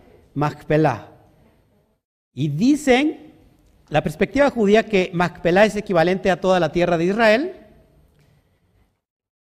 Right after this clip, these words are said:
Y la ciudad de Jerusalén tiene una fuerza que equivale a todo Palestina, lo que antes era Kenán o Canaán. Macpelá también significa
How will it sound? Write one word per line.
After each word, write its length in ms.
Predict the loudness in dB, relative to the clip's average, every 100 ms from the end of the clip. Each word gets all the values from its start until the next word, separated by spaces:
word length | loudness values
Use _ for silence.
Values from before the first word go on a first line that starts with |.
| _
Y 140 | -2
la 140 | 0 2
ciudad 260 | 4 4
de 80 | 4
Jerusalén 500 | 0 -2 0 -2 -2
tiene 220 | -2 -2
una 160 | 0 -2
fuerza 360 | 0 0 0
que 120 | -2 -4
equivale 540 | -4 -2 0 0 -2
a 200 | -4 -6
todo 260 | -4 -6 -2
Palestina, 720 | -2 -2 -6 -6 -4 -4 -6 -12 -20 _ _ _ _ _ _
lo 240 | -6 -4 -2
que 160 | -2 0
antes 340 | 0 -2 -4
era 260 | -2 -2 -2
Kenán 540 | -4 -2 -2 -4 -10 -18 -14
o 140 | -8
Canaán. 360 | -4 -4 -6 -10 -20 _ _ _ _ _ _ _
Macpelá 1160 | -6 2 2 2 2 4 6 6 6 2 -4 -18 -20 _
también 320 | 0 0 0
significa 920 | -2 -2 -2 -2 0 0 0 -8 -20